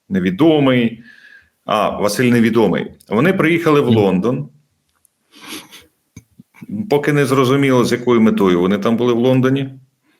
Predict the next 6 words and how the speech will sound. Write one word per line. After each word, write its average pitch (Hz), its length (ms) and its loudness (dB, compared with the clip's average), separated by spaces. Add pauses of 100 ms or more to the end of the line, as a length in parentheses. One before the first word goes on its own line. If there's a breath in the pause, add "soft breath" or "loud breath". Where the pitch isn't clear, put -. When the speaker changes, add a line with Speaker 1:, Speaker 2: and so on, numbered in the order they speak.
(540)
Speaker 1:
Але, 127 640 0 (960)
м, 104 640 2 (580)
як 127 380 -4
пише 143 280 0
Богдан 127 440 0
Дудкевич, 131 720 -2